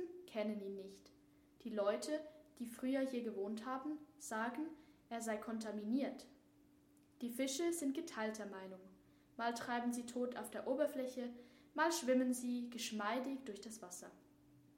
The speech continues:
Die Holzplanken, die Betonfundamente und der rostende Stahl haben den Meeresgrund für die Fische vielfältiger gemacht. Erst vor kurzem hat der Meeresspiegel die letzten Überreste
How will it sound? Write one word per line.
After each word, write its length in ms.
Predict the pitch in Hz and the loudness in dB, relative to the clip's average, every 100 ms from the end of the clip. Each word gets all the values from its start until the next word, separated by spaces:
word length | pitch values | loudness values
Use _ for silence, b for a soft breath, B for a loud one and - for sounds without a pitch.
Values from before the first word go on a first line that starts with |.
| - - - - - | -20 -20 -20 -20 -12
Die 80 | 226 | -6
Holzplanken, 920 | 220 214 240 - 254 262 262 262 - B B B | 2 2 2 -2 0 2 2 2 0 B B B
die 80 | 233 | -2
Betonfundamente 1040 | 240 262 320 285 269 254 240 233 233 240 226 - B - | 2 2 2 0 4 4 4 0 -4 -4 -6 -8 B -6
und 140 | 220 | -2
der 140 | 214 | 0
rostende 480 | 214 233 - 240 208 | 0 0 0 -2 -2
Stahl 500 | 202 - 190 202 285 339 B B B | -4 -6 -4 -2 -2 -4 B B B
haben 200 | 233 226 | 2 2
den 140 | 226 226 | 2 4
Meeresgrund 680 | 220 294 311 - 277 285 285 | 4 4 2 -2 -2 0 0
für 140 | - | -2
die 100 | 214 | -6
Fische 400 | - 269 269 285 | -4 -4 -2 -4
vielfältiger 680 | 285 349 359 - 180 - 196 | 0 2 2 0 -4 -6 -10
gemacht. 500 | 277 190 180 - - - - - - - - | -10 -12 -14 -16 -20 -20 -20 -20 -20 -20 -6
Erst 220 | 240 240 | -2 -2
vor 140 | - 339 | -2 0
kurzem 460 | 294 269 269 294 285 - B B | 4 4 2 -2 -2 -6 B B
hat 180 | - 220 | -6 -2
der 80 | 220 | 0
Meeresspiegel 800 | 214 233 302 302 - 277 269 277 | 2 2 0 -2 -4 -6 -6 -8
die 160 | 240 220 | -6 -4
letzten 460 | 214 240 - 302 | -2 -4 -4 -2
Überreste 680 | 262 277 262 233 233 - | 0 2 0 -2 -6 -8